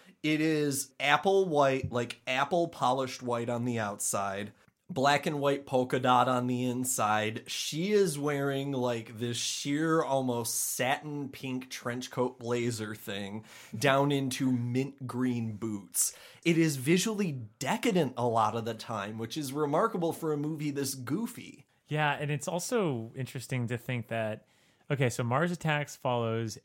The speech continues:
Speaker 2: Ed Wood in Batman Returns. If I would consider, as I mentioned earlier,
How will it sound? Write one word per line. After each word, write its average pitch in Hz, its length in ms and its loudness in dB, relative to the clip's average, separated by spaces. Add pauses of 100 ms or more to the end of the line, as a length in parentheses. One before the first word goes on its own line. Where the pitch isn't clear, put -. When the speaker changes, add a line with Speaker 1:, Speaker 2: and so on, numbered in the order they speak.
Speaker 2:
Ed 123 200 -4
Wood 113 400 -2
in 107 260 -8
Batman 95 360 -10
Returns. - 580 -16
If - 200 -14 (120)
I 165 260 2
would 202 240 -2 (160)
consider, 127 760 -2 (340)
as 120 160 -12
I - 20 -10
mentioned 117 340 -10
earlier, 131 400 -2